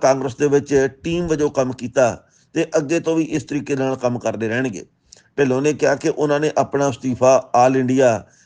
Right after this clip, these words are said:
ਕਾਂਗਰਸ ਦੇ ਜਨਰਲ ਸਕੱਤਰ ਕੇ ਸੀ ਵੇਣੂਗੋਪਾਲ ਤੇ ਪੰਜਾਬ ਮਾਮਲਿਆਂ ਦੇ ਇੰਚਾਰਜ ਭੁਪੇਸ਼ ਬਘੇਲ, ਸਾਬਕਾ ਮੁੱਖ ਮੰਤਰੀ ਛੱਤੀਸਗੜ੍ਹ ਨੂੰ ਭੇਜ ਦਿੱਤਾ ਤੇ ਕਿੱਕੀ ਢਿੱਲੋਂ ਜਿਹੜੇ ਉਹ ਇਸ ਵੇਲੇ ਆਪਦੇ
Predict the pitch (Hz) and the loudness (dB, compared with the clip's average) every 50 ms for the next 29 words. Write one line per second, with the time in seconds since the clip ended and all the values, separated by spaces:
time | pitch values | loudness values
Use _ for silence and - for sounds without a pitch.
0 | _ _ - 147 139 143 131 131 123 - 147 143 120 127 123 131 135 131 - - | _ _ -2 0 0 0 -2 -6 -6 -4 -4 -2 -2 -2 -2 -2 -6 -6 -6 -4
1 | 151 143 - - 147 139 - - 143 147 147 147 - 151 139 123 120 120 127 131 | -4 -4 -2 -2 -6 -6 -4 -4 -4 -4 -2 -2 -2 0 0 0 0 0 0 -2
2 | 120 139 117 - 139 139 143 143 147 143 - _ _ _ _ _ - 160 165 - | -4 -4 0 2 4 4 4 2 -2 -6 -14 _ _ _ _ _ -4 -4 -2 -2
3 | - 160 156 143 139 139 139 135 139 131 127 135 135 135 135 135 143 135 - 143 | -2 -2 0 2 4 4 4 2 2 0 0 0 0 0 0 0 -2 -2 -2 -4
4 | 131 120 135 127 123 123 123 120 135 - - 123 - - 139 120 113 - 120 113 | -4 0 2 2 2 2 0 -2 -8 -8 -10 -8 -4 -2 -2 -2 -2 -4 -6 -8
5 | 127 107 107 123 123 127 123 92 87 _ _ _ _ _ _ _ - - - 135 | -6 -4 0 0 2 2 0 -2 -6 _ _ _ _ _ _ _ -8 0 2 2
6 | 135 135 123 120 147 143 143 139 - 143 143 143 135 - 139 147 135 - 127 - | 2 2 2 0 0 0 0 -2 -6 -6 -6 -6 -6 -4 -6 -6 -4 -4 -4 -6
7 | - 123 131 - 123 120 135 131 127 135 131 - 139 123 113 107 113 - - 147 | -6 -8 -10 -6 -4 -4 -2 -2 -2 -4 -4 0 0 0 0 0 -4 -2 2 2
8 | 127 110 107 120 - _ _ - - - _ _ _ - - - - - - 139 | 2 2 0 -4 -10 _ _ -20 -20 -20 _ _ _ 2 2 2 2 2 -2 -6
9 | - 170 190 170 180 147 139 135 127 135 135 135 127 104 95 - - _ _ _ | 0 0 0 2 2 2 2 2 4 4 4 4 4 2 0 -6 -14 _ _ _
10 | - 165 175 175 175 165 160 156 - - 151 147 147 156 156 - - 139 135 123 | 2 4 4 4 4 4 4 4 4 4 4 4 6 4 4 4 4 2 2 2
11 | 127 151 156 | 2 0 0